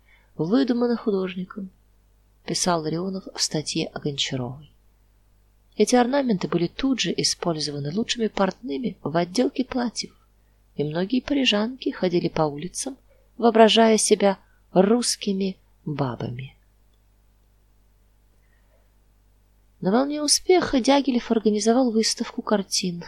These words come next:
Гончаровой и Ларионова в галерее Гийома,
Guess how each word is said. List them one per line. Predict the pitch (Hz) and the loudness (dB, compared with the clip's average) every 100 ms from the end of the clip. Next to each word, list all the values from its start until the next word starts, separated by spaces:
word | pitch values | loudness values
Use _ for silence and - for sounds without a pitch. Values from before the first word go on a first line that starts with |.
| - | -14
Гончаровой | - 175 170 - 190 226 233 226 _ _ _ | -2 -2 0 0 -2 -2 -4 -8 _ _ _
и | 165 | -2
Ларионова | 165 156 139 127 131 139 151 _ _ _ _ _ _ _ _ _ _ _ - - | 0 2 0 -4 -12 -14 -18 _ _ _ _ _ _ _ _ _ _ _ -20 -6
в | 156 | 4
галерее | 170 214 262 277 285 262 | 6 8 6 4 2 0
Гийома, | 214 247 240 208 143 165 | 2 2 2 0 0 -8